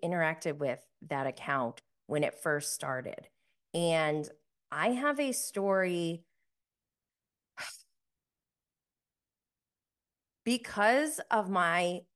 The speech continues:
very toxic interaction with Reality Von Teese back in the day.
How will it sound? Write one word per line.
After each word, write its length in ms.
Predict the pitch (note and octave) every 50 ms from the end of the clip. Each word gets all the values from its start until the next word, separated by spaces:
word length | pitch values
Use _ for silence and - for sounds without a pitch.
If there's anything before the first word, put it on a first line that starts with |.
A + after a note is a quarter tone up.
| _ E3+ D#3+
very 340 | - F3+ E3 F3+ G#3 A#3+ A#3+
toxic 520 | - A3 G#3 G3+ G3 - - F#3+ F#3+ F#3+
interaction 720 | - - F3 E3+ D#3 D3+ D3 D3+ - - - F#3 F3+ F3+ D#3+
with 220 | D#3 D3+ D3 - -
Reality 460 | D3 D#3 D#3 C3+ C#3 C#3+ C#3+ D#3 D3+
Von 260 | D3+ D3 C#3 C3+ C#3
Teese 520 | C#3 - D3 C#3+ C#3+ F3+ A3+ A3+ - - - _ - _ _ _
back 200 | - G3 G3+ G#3
in 100 | A3+ A3+
the 100 | A3+ A#3
day. 500 | A3 B3 A#3+ A#3+ A#3+ B3 B3 B3+ B3+ B3